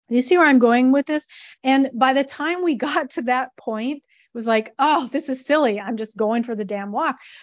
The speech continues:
But we built up the habit of getting ready, of taking an action step. And pretty soon it was a natural thing to just put those shoes on and head out the front door. And you can break down any of those healthy habits like that, whether it's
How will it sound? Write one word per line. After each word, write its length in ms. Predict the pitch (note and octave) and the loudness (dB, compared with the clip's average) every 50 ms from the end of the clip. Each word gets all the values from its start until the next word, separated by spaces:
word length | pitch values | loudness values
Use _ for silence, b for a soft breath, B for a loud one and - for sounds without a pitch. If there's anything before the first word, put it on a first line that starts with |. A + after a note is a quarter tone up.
| B | B
But 140 | - C4+ C4+ | 2 2 4
we 120 | B3 C#4 | 4 2
built 380 | B3+ G#3 F#3+ C4 C#4 E4 F4 - | 2 2 2 2 2 2 2 0
up 160 | F#4 F4 F4+ | -2 -2 -2
the 80 | - D#4 | -4 -8
habit 640 | - - - - D#4+ F4 D#4+ B3 A3 G#3+ A3 A3 _ _ _ _ _ _ _ _ _ _ _ _ - | -8 -6 -4 -2 0 0 0 0 -2 -2 -2 -6 _ _ _ _ _ _ _ _ _ _ _ _ -2
of 240 | B3 B3 G#3+ G3 | -2 -2 -2 -2
getting 400 | - C4 C4+ C4+ C4 B3+ A#3+ A3 | -2 0 0 2 0 0 -2 -2
ready, 600 | G#3 A#3+ B3+ C#4 D4+ B3+ B3 G#3 G3+ G3 G3+ G#3+ - - | -2 -2 -2 -2 -2 -4 -6 -6 -8 -8 -10 -10 -12 -12
of 100 | A#3 A3 | -14 -16
taking 400 | - - - C#4 C4 C#4+ C4 A#3 | -10 -6 -6 -4 -2 0 0 0
an 100 | A3 G#3+ A#3+ - | -2 -4 -4 -4
action 440 | B3 A#3 C4+ D#4+ - - D4+ B3+ B3+ | -2 0 0 -2 -2 -4 -4 -4 -4
step. 460 | B3+ - - - G3+ G3 G#3 - - - B B B B B B | -4 -8 -10 -8 -8 -8 -8 -12 -14 -20 B B B B B B
And 160 | - A#3+ B3 | 0 0 0
pretty 240 | A#3+ - D#4 D4 D4 | 0 2 2 2 2
soon 560 | C#4+ - - - D#4 D4+ C4+ A3+ A3 A3 A3+ | 0 -2 -4 -2 0 0 2 2 0 0 -2
it 140 | - A#3+ B3 | 0 0 0
was 160 | A#3 A#3 A#3 | 0 0 0
a 60 | A3+ A3 | 0 0
natural 440 | A3 A3 A3+ A#3+ C4 - - B3 | 0 0 0 0 -2 -2 -4 -6
thing 320 | B3+ - - C#4+ C#4+ C4+ B3+ | -6 -4 -4 -4 -2 -2 -2
to 100 | B3+ A3+ | -4 -6
just 180 | G#3 G#3 - | -8 -8 -10
put 140 | - G#3+ G3 | -10 -12 -8
those 160 | - A3+ A#3+ | -6 -6 -4
shoes 240 | A#3 - B3+ C4 A#3+ | -2 -2 -2 0 2
on 160 | B3+ B3+ C4 | 2 2 2
and 140 | C4 B3+ A#3+ | 2 0 -2
head 180 | G3+ G#3 G3+ G3+ | -6 -8 -8 -8
out 160 | G3 G3+ G3+ | -8 -8 -8
the 80 | - G#3+ | -10 -10
front 300 | - - G#3 G3 F#3+ F#3 | -10 -8 -8 -8 -6 -4
door. 320 | B3 D#4 E4+ B3+ F#3+ F#3 B B B B B B | -4 -4 -2 -4 -6 -8 B B B B B B
And 160 | B B3 C4 C4 | B 4 6 6
you 100 | D#4 E4 | 6 4
can 220 | D#4+ - D#4 D4 | 2 2 0 0
break 360 | - - B3+ C#4 D#4+ E4+ - - | 2 2 2 2 2 2 0 -2
down 280 | C4+ A3+ G#3 G#3+ G#3 - | -2 -2 -2 -4 -8 -6
any 360 | - B3+ C4 C#4 D4 D#4 D#4+ C4+ | -2 2 2 4 4 4 4 2
of 160 | C4 B3 B3 | 0 0 0
those 200 | A#3 A#3+ A#3 - | 0 -2 -2 -2
healthy 340 | - G#3+ G3+ G3+ - A3 G#3+ | -6 -6 -6 -6 -6 -8 -8
habits 460 | - - - E4+ F#4 F4+ E4 - - | -8 -6 -4 -2 0 0 0 0 0
like 180 | A3 G#3 G#3 | -2 -2 -2
that, 260 | - G3 F3+ F3+ G3 - B B B B | -4 -6 -8 -8 -10 -14 B B B B
whether 300 | B A#3 A#3+ A#3 A#3+ A3+ | B 2 4 6 6 4
it's 300 | G#3+ G#3 G3+ G3+ - - | 4 2 0 -4 -10 -16